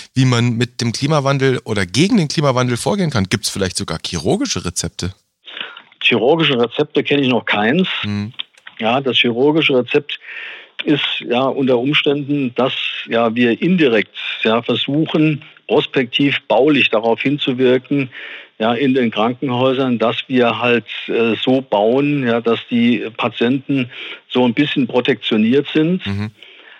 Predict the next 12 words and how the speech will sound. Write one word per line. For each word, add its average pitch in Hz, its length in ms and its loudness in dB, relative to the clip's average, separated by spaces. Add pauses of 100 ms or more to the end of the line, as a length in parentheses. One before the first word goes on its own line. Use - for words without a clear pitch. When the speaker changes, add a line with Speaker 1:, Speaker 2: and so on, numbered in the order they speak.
Speaker 2:
dass 123 260 -2
wir 135 160 2
uns 120 240 0
selber 139 380 4
so 117 180 0
ein 113 80 2
bisschen 120 640 0 (460)
schützen 175 640 0 (880)
gegen 147 280 2
den 135 200 0
Klimawandel, 143 1040 2
ja, 120 260 0